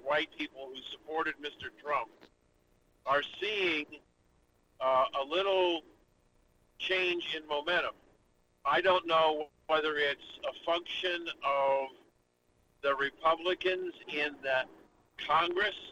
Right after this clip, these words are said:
are trying to assert their power, uh, with the president, or whether or not we're actually seeing, uh,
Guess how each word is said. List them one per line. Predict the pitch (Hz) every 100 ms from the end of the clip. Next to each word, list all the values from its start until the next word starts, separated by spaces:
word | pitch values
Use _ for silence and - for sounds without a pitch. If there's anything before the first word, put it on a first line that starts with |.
| - _ _ _ -
are | 135
trying | - 165 160 165 165 -
to | 165 151 143 139 _ _ -
assert | 131 - 175 175 -
their | 160 160
power, | 160 156 156 156 156 147 - _ _ _ _ -
uh, | 131 131 135
with | 147 185 -
the | 185
president, | 170 170 170 180 202 - _ _ _ _ -
or | 143 156 156 151
whether | 147 156 165
or | 170
not | 156 143 147 - - _ _ _ _ _ 143
we're | 147
actually | 131 151 - 156 156 151 -
seeing, | 175 180 160 147 143 147 - _ _ _ _ _ 135
uh, | 135 131 127